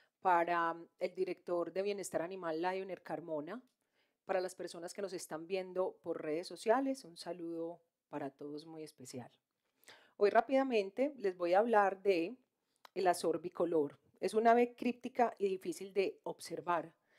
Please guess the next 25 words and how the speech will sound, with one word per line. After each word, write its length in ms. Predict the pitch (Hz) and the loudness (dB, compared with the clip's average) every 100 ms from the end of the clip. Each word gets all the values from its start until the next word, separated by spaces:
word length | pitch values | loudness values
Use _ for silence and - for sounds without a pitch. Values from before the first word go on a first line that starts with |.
| _ _ | _ _
Normalmente 640 | 190 190 196 247 247 208 233 | -2 0 0 2 0 2 0
encontrada 540 | 247 240 185 180 165 | 0 0 -4 4 4
en 80 | 175 | 4
bosques 340 | 196 202 214 196 | 4 4 4 0
de 80 | |
tierras 400 | 170 165 160 196 | -2 -2 2 2
bajas, 500 | 226 214 175 240 285 - _ | 4 4 4 -2 -6 -12 _
es 200 | 196 185 | 0 0
un 100 | 202 | -6
predador 640 | 208 208 190 175 170 175 - | 2 4 4 4 2 0 -4
especializado 960 | 202 - 170 165 160 147 156 143 165 - | -6 -4 -6 -6 -6 -4 -2 0 -2 -2
en 200 | 160 160 | -10 -6
aves. 460 | 135 123 139 - _ _ _ _ _ _ _ | -6 -6 -12 -20 _ _ _ _ _ _ _
Se 180 | - 214 | 4 8
distribuye 760 | 208 208 208 208 202 196 240 - | 8 4 0 2 2 4 4 4
en 160 | 214 | 0
bosques 420 | 190 180 - 240 - | 2 0 2 0 0
andinos 640 | 214 240 247 247 226 254 226 | -4 -4 0 0 0 -2 2
de 100 | 233 | 2
Nariño 440 | 247 240 226 226 | 2 -2 -4 -4
Occidental 720 | 226 247 240 247 214 214 240 | -6 -2 -2 2 2 2 -2
y 100 | - | -4
distrito 540 | 202 190 - 180 - 196 | -4 -4 -10 -14 -8 -8
selva 400 | 208 208 196 208 | 2 2 4 0
subandina, 920 | - 185 160 165 170 175 202 151 156 | 0 -6 -6 -10 -8 -2 -2 -4 -10